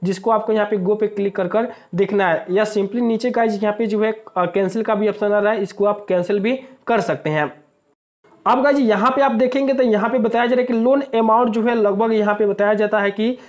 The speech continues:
सिक्स लाख तक, ठीक है। नीचे आपको एक loan line section मिल जाता है, जिसको आप घटा बढ़ा सकते हैं। देखेंगे यहाँ पे, अ, loan time जो है आपको यहाँ पे पंचानवे days से लेकर तीन सौ पैंसठ दिन के लिए जो है मिल जाता है,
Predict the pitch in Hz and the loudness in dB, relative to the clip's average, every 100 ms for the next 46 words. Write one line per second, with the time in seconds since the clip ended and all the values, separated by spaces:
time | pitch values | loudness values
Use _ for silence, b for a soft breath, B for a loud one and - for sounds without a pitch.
0 | B - 254 262 - 190 190 190 190 165 | B -6 -2 -2 -4 -2 0 0 -2 -4
1 | - - 247 180 - B B 196 214 226 | -2 -2 0 -2 -4 B B -2 0 0
2 | 285 269 262 269 247 233 269 269 247 240 | 0 2 2 0 0 2 2 4 2 0
3 | 233 220 262 254 240 240 233 233 202 208 | 0 -2 0 0 0 0 0 -2 -2 -2
4 | 226 214 202 214 180 180 208 220 185 180 | -4 -2 0 0 -2 -2 0 2 2 2
5 | 180 180 - 165 165 - B B - 202 | 0 -2 -4 -2 -2 -4 B B -4 0
6 | 254 262 254 233 233 233 - - - 202 | 2 4 4 2 2 2 0 -6 -4 0
7 | 196 202 - _ _ _ _ _ _ _ | 0 0 -6 _ _ _ _ _ _ _
8 | _ _ - 190 247 294 262 254 269 269 | _ _ -4 4 4 4 2 2 2 2
9 | 262 262 220 226 247 233 226 226 226 208 | 2 2 2 2 2 2 0 0 0 0
10 | 214 214 233 226 226 220 208 214 220 214 | 2 2 2 0 0 0 0 -2 -2 -2
11 | 214 208 190 220 196 202 196 196 202 196 | -2 -2 -2 -2 0 0 0 0 0 0
12 | 202 196 196 202 190 180 190 | 0 0 0 0 0 0 -2